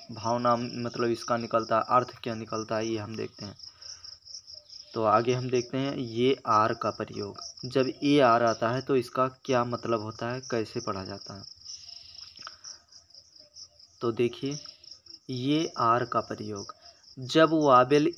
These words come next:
ये के साथ, जब वावेल ए के साथ आर आता है तो ये आर को आर या आर से, आर से पढ़ते हैं। जब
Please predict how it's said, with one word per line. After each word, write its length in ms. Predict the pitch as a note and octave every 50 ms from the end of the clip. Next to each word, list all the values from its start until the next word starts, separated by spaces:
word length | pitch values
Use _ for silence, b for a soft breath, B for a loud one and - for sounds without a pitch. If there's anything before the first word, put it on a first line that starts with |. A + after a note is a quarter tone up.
| - -
ये 320 | B2+ A#2+ A#2+ C3 C#3 D3 C#3
के 160 | - C3+ A#2
साथ, 460 | - - G2+ G2+ G#2 G#2+ - - - - _ _ - - - - - B2+
जब 220 | A#2+ - C#3+ C#3 C#3
वावेल 420 | C3 B2 A#2+ A#2+ A#2 C3+ C#3 C3+ C3+
ए 140 | C3 C3
के 180 | B2+ C3 - B2+
साथ 280 | A#2+ - A#2 A2+ A#2 - - - - -
आर 200 | A#2+ B2 C3+ C3
आता 320 | A#2+ A#2 - - A#2 G#2+
है 120 | A2 A#2 B2 B2
तो 140 | - C3+ B2+
ये 280 | B2 A#2 A#2+ C3 C#3+ D3
आर 320 | - - A2+ A#2 A#2+ C3 B2+
को 200 | - - C3+ C#3 - - - -
आर 380 | A#2+ A#2 A2+ A#2 B2 C3+ C#3+ D3
या 320 | C#3+ C3+ B2+ B2+ C3 C#3 C#3+ - - _ _ - -
आर 420 | - C3 C3 C3+ C#3 C#3 B2+ B2 A#2+ -
से, 220 | - - B2+ A#2+ A#2+ - - C3 B2+
आर 260 | A#2 A#2+ B2+ C3 C3
से 180 | B2+ - - A#2+
पढ़ते 340 | - A#2 G#2+ G#2+ - - G#2+
हैं। 1600 | G2+ G2+ A2 - _ - - - - - - - - - - _ - - - - - - - _ - - - _ - C3 B2
जब 280 | B2 B2+ C#3 C#3 C#3